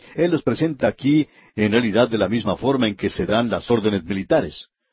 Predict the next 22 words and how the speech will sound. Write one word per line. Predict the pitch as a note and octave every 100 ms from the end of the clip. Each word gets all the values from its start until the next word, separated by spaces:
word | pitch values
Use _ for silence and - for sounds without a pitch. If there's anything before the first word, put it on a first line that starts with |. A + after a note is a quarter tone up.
| _
Son | - A2 F#2
muy | F#2 G2+
breves | E2+ G#2 A#2+ A2 G#2 -
y | G#2
directas, | F2+ G2+ E3 - F#2+ F2+ - _ -
y | C3+ C3+
son | G#3 F#3+
dadas | F#3+ F3+ C#3+
de |
la | C#3
misma | C3+ E3 C3+
manera | A#2 B2 D#3+ C#3+ -
en | - B2
que | C#3
un | D#3+
sargento | C#3 G2+ - D3+ C#3+
se | B2+ A2+
las | G#2
daría | F#2+ A#2 E3
a | A#2
sus | - A2
soldados. | G2+ F#2 D#2+ - -